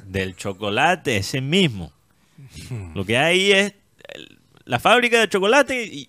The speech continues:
Speaker 1: y poco más, Guti. Yo he estado ahí. No hay nada. No hay nada. Y ahí quizás el mejor talento futbolístico estadoun-, por lo menos en la parte masculina,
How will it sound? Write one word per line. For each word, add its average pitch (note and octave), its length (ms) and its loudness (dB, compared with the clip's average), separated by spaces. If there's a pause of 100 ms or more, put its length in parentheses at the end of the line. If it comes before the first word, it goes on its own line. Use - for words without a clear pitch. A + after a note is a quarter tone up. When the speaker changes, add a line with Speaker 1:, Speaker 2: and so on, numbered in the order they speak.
(140)
Speaker 1:
y C#3+ 120 -2
poco E3+ 360 -4
más, D#3+ 220 2
Guti. A#2 380 -6
Yo A#2+ 140 -2
he D3 40 0
estado D#3 380 -2
ahí. F2+ 320 0 (400)
No A#2 60 -6
hay C#3 80 -6
nada. D3 500 -2 (760)
No A2 60 -12
hay A2+ 60 -8
nada. A#2+ 400 -2 (640)
Y G2+ 160 -6
ahí A#2 440 0 (120)
quizás C3+ 320 -4
el D3+ 100 -4
mejor A#2 380 -2
talento B2+ 540 -2
futbolístico A#2 800 -6 (240)
estadoun-, F#2 540 -8 (480)
por G2+ 120 0
lo F#2+ 60 -2
menos C#3 220 0
en G2 140 -2
la E2 80 -4
parte F#2 240 -4
masculina, D#2+ 520 -8